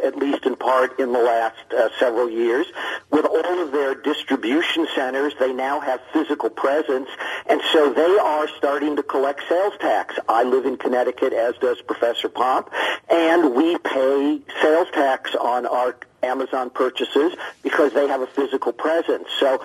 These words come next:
while their business model at one time was very much a tax-free model,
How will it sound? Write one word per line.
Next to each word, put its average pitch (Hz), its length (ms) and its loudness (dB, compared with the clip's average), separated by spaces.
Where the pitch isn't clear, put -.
while 147 420 4
their 147 200 0
business 196 520 -2
model 160 340 0
at 139 180 -4
one 143 320 0
time 139 420 -2
was 120 180 0
very 139 240 -2
much 127 240 -6
a 120 60 0
tax-free 123 720 0
model, 113 440 0